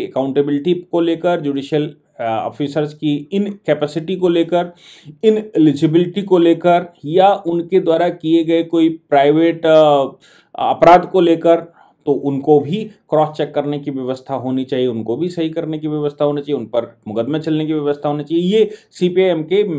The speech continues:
एक मेंबर भट्टाचार्य जी लेकर आए थे। राघव चड्ढा ने कहा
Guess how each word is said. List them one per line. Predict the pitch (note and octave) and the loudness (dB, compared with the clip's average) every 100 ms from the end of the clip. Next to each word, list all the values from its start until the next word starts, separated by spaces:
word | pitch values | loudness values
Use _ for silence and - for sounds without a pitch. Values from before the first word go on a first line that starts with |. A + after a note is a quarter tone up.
| - - D#3 | -10 -10 -8
एक | C#3 | -6
मेंबर | C#3 E3 | -4 -2
भट्टाचार्य | D3 C3 C3+ C3 B2+ | -2 -2 0 0 0
जी | F3 | -2
लेकर | G3+ A#2+ A#2+ G2 | -2 -2 -2 -2
आए | F2+ | -4
थे। | F2+ - | -10 -18
राघव | - - B2 B2+ | -20 -6 -2 0
चड्ढा | D3 C3+ C#3 | -2 -2 -2
ने | C3+ | -2
कहा | C3 | 2